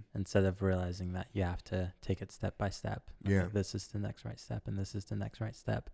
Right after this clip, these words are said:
Speaker 2: Yeah.
Speaker 1: until you get to that place that you're trying to get.
Speaker 2: Yeah, and it makes it more enjoyable.
Speaker 1: Yeah.
Speaker 2: Now is all we have.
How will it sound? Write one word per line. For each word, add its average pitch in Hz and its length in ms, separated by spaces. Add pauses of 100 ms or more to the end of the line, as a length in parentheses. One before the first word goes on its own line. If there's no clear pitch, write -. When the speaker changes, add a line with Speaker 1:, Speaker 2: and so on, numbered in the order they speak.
(140)
Speaker 2:
Yeah. 95 260 (160)
Speaker 1:
until 104 200
you 95 80
get 92 320
to 90 380 (460)
that - 140
place 92 280
that 98 120
you're 95 100
trying 95 260
to 92 80
get. 95 360
Speaker 2:
Yeah, 107 400
and 131 100
it 151 40
makes 170 220
it - 80
more 160 180
enjoyable. 107 480
Speaker 1:
Yeah. 90 220 (1000)
Speaker 2:
Now 135 280
is 110 100
all 101 140
we 92 100
have. 87 300